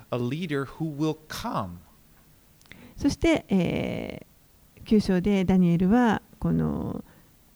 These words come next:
Speaker 2: やがて来る、あの、指導者のことについて語っています。
Speaker 1: I'll, I want to read nine twenty-seven, Daniel nine twenty-seven. It said, "And he," speaking of that leader,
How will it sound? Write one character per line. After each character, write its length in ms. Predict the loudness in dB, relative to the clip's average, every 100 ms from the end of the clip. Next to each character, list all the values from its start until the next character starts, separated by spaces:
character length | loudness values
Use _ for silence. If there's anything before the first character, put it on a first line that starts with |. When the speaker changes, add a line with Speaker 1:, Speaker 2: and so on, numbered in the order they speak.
| _ _
Speaker 2:
や 160 | 4 6
が 120 | 4
て 180 | 2 -2 -4
来 160 | 2 4
る、 240 | 4 2 -6 _ _ _ _ _ _ _ -14
あ 40 | -6
の、 680 | -4 -4 -6 -8 -10 -12 -16 -20 _ _ _ _ _ _ _ _ -12
指 240 | 4 6 6
導 140 | 6
者 80 | 4
の 120 | 2
こ 120 | 0
と 140 | 2 4
に 160 | 6
つ 140 | 4 2
い 100 | 0
て 240 | -6 -6
語 80 | -6
っ 160 | -4 -6
て 140 | -8
い 60 | -8
ま 100 | -6
す。 100 | -6 -10
Speaker 1:
I'll, 140 | -12 -10
I 40 |
want 120 | -8
to 80 | -8
read 240 | -8 -8 -8
nine 280 | -6 -8
twenty-seven, 640 | -10 -10 -8 -6 -8 -8 -6
Daniel 320 | -8 -6 -8
nine 200 | -10 -10
twenty-seven. 580 | -12 -12 -10 -8 -8 -10
It 160 | -10
said, 240 | -8 -8 -8
"And 140 | -12
he," 260 | -10 -10 -10
speaking 460 | -10 -10 -10 -10
of 100 | -10
that 160 | -10 -8
leader, 320 | -10 -8